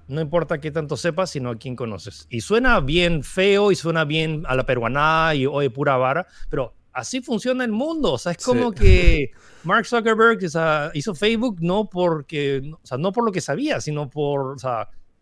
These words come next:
Speaker 1: o sea, por todos los contactos y porque estaba en, o sea, en, en,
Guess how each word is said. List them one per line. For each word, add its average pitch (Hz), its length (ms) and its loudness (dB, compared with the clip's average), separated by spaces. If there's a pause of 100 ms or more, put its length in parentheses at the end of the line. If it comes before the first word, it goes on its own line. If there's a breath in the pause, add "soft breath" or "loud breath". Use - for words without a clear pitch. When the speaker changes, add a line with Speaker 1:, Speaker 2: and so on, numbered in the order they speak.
(460)
Speaker 1:
o - 40 -20
sea, 127 100 -8
por 127 180 -8
todos 226 220 2
los 220 120 0
contactos 202 420 -2
y 180 40 0
porque 135 180 -4
estaba 208 220 -2
en, 185 160 -4
o 160 60 -4
sea, 139 140 -4
en, 139 240 -6
en, 143 320 -10